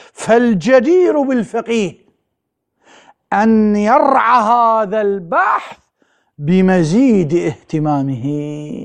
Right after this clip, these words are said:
لازم ياخذ وقت من، من مخيلته وإدراكه ويعطي فيه رؤيته. ها، لأن هاي الأحاديث في أحكام شرعية، ها، في أحكام الله سبحانه وتعالى،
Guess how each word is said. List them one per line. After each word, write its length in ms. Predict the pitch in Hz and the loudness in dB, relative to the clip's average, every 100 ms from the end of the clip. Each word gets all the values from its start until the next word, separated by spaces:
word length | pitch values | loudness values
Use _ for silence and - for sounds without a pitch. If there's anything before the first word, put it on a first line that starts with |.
| 160 208 _ _ _ _ _ _ _ _ - | -16 -20 _ _ _ _ _ _ _ _ -10
لازم 420 | 127 175 190 202 | -4 0 0 0
ياخذ 340 | 190 170 165 156 | 0 0 0 0
وقت 360 | 160 143 - | 0 -4 -8
من، 160 | 151 135 - | -8 -8 -10
من 340 | 165 147 131 123 - 143 143 139 135 135 - | -10 -10 -12 -16 -16 -16 -16 -14 -12 -14 -14
مخيلته 680 | 151 - 151 156 185 175 175 | -14 -8 -2 0 0 0 0
وإدراكه 720 | 156 143 147 196 196 208 214 - _ - | 0 0 2 2 2 0 -2 -6 _ -12
ويعطي 640 | 151 151 165 185 151 - | -6 -2 2 2 0 -4
فيه 340 | 151 190 202 185 | -8 -4 -2 0
رؤيته. 720 | 196 196 196 - 165 151 143 _ _ _ _ _ _ _ _ _ - | 0 0 -2 -2 -4 -4 -8 _ _ _ _ _ _ _ _ _ -6
ها، 440 | 143 151 147 147 | -2 0 0 2
لأن 200 | 156 147 | 0 0
هاي 200 | 151 151 | 0 0
الأحاديث 720 | 147 123 131 143 175 220 208 | -2 -2 -2 0 2 2 0
في 160 | 151 165 | 0 -2
أحكام 380 | 123 - 156 139 | -2 -2 -2 0
شرعية، 840 | 160 139 208 254 196 185 208 247 _ _ _ _ _ _ - | 0 2 2 2 0 0 -6 -10 _ _ _ _ _ _ -6
ها، 240 | 156 156 | -2 -2
في 180 | 151 156 | -2 -6
أحكام 380 | - 170 160 160 | -4 -4 -4 -2
الله 260 | 160 226 | 0 0
سبحانه 460 | 226 214 208 208 202 | 0 -2 0 0 0
وتعالى، 720 | 180 185 175 175 175 170 | 0 2 4 4 2 0